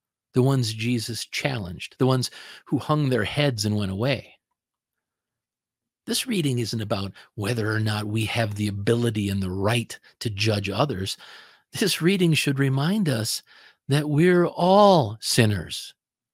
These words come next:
and we shouldn't run around condemning each other because Jesus isn't gonna condemn us either.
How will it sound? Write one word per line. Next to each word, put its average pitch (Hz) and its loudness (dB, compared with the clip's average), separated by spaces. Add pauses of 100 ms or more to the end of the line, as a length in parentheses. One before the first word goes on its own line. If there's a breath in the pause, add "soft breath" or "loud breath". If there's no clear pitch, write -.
(720)
and 143 0
we 165 2
shouldn't 175 4
run 160 4
around 160 4
condemning 147 0
each 120 -4
other 123 -2
because 139 -2 (580 soft breath)
Jesus 139 -4
isn't 135 -6
gonna 139 -8
condemn 123 -2
us 131 -4
either. 92 -8